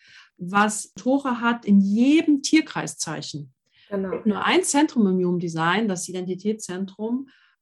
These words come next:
Speaker 1: Und die Tore, die da ranhängen, sind nicht so viele Tore wie im Ausdruckszentrum.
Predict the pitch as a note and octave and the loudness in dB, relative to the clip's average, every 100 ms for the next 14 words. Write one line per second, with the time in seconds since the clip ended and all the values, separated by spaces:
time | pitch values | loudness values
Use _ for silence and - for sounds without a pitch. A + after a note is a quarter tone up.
0 | - F#3+ G3+ - B3 C4+ B3+ A3+ G#3+ G#3 | -2 0 0 2 2 2 2 2 2 4
1 | G#3+ A#3 A3+ A3 G#3+ G#3+ A3 G#3+ F#3+ F#3+ | 4 4 2 2 2 2 0 -4 0 2
2 | C4+ C4+ A#3+ A3 - B3+ C4+ C4 B3 A#3 | 2 2 -2 -2 0 2 2 2 0 2
3 | G#3 G#3 G3+ F3+ E3+ C#4 - - D#3+ - | 2 4 2 0 -2 -2 -2 -8 -10 -8
4 | D#3 F3 G3 C4 - | -6 -6 -4 -6 -8